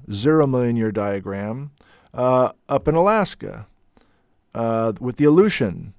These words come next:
Peninsula and the Aleutian Islands. That's, that's also convergent activity. So there's re-, if you go from Alaska to Mexico,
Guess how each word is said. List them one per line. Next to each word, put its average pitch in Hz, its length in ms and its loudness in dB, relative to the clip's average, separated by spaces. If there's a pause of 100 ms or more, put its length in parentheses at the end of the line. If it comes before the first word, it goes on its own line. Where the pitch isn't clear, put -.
(120)
Peninsula 170 540 0
and 135 100 0
the 123 80 2
Aleutian 139 380 0
Islands. 123 480 -4
That's, 120 320 -2
that's 123 260 -2
also 139 800 0
convergent 117 840 0
activity. 92 640 -8
So 127 160 -8
there's 127 240 -2 (420)
re-, 143 160 2
if 127 120 -2
you 143 80 2
go 165 160 4
from 143 160 -2
Alaska 151 480 2
to 180 80 2
Mexico, 143 840 0